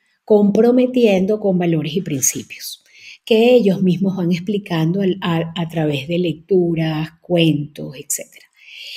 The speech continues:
Terminan con una, con toda una presentación de una larga lista de tareas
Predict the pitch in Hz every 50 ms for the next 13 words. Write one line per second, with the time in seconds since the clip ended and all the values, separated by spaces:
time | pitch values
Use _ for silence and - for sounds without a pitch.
0 | - - _ - 226 214 214 220 226 233 240 247 247 240 269 302 311 302 - 247
1 | 202 196 196 180 175 190 214 214 214 214 214 202 190 180 165 160 151 156 - -
2 | 190 180 170 175 170 170 180 202 202 202 196 - - 185 165 160 165 156 - -
3 | 160 160 165 180 185 202 202 196 196 190 190 180 190 196 196 190 190 - - 196
4 | 196 190 190 185 160 156 160 156 160 175 190 196